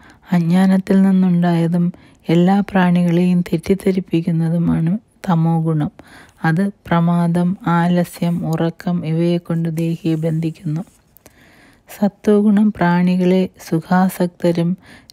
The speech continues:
രജോ ഗുണം കർമാസക്തരുമാക്കി തീർക്കുന്നു. തമോ ഗുണം വിവേകത്തെ മറച്ച് പ്രമാദത്തിലേക്ക് തിരിക്കുന്നു. രജസ് തമസ്സുകളെ മറച്ച് സത്വഗുണവും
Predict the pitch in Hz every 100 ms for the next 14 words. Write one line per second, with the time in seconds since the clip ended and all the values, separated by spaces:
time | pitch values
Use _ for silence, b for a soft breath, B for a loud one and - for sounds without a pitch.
0 | 170 165 185 196 190 185 180 175 165 165
1 | 180 185 - 180 - 170 175 175 156 156
2 | - 165 - - 147 151 - _ - _
3 | _ b b b b - 165 160 175 175
4 | 170 170 170 160 160 170 175 175 175 180
5 | 160 156 165 170 - 170 - - 160 165
6 | 170 170 170 180 165 165 - 180 151 147
7 | - 139 147 - _ _ b b b b
8 | b b b _ _ - 175 175 202 -
9 | 190 175 180 - 190 180 185 180 165 160
10 | 170 - 202 208 - 160 - 175 175 165
11 | 160 160 165